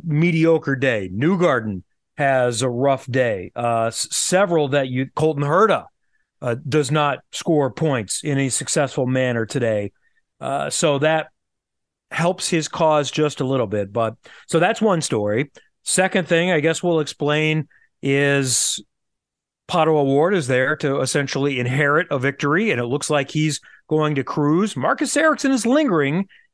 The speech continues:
and he's closing the gap a little bit, so it's not quite done, but it probably is. Uh, what happened to Pato O'Ward was something I've heard of happening a few times before.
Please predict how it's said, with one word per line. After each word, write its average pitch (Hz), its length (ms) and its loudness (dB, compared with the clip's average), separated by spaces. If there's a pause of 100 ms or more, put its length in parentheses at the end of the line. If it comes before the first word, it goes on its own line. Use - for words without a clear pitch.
(100)
and 143 140 0
he's 240 140 2
closing 247 500 2
the 220 80 2
gap 226 360 2
a - 20 -2
little 156 280 2
bit, 147 180 0
so 175 100 0
it's 175 160 -2
not 262 340 -2
quite 254 680 -2
done, 135 520 2 (420)
but 143 200 2
it 143 180 -2
probably 214 720 2
is. 123 500 -2 (600)
Uh, 135 200 0
what 147 300 0
happened 202 480 2
to 175 520 2
Pato 185 240 2
O'Ward 160 680 2
was 117 180 -2
something 170 360 -2
I've 139 180 0
heard 160 180 2
of 160 80 0
happening 156 440 0
a 180 60 0
few 220 260 0
times 135 400 -2
before. 110 580 -2